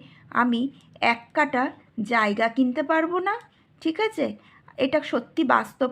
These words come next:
কথা। আর আমি কোনো একটা ফ্ল্যাটও কিনতে পারবো না, ঠিক আছে?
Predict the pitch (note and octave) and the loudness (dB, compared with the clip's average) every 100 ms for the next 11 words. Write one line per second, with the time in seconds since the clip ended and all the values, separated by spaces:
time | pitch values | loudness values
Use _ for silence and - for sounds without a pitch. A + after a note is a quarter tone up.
0 | - C4+ B3+ D#4+ A4+ - - - D4 D4+ | -2 -2 0 -4 -6 -10 -20 -2 2 4
1 | D4+ E4+ - - _ C#4 C#4 C4+ C4+ C#4 | 2 -2 -6 -16 _ 2 4 4 0 -4
2 | - - B3+ G3 - B3+ A#3 G3+ F#3+ F#3 | -4 0 2 2 0 0 0 -2 -2 -4
3 | D#3 - D3+ - - _ - - D4+ G#3+ | -4 -6 -10 -12 -18 _ -12 -8 -4 -2
4 | - | -2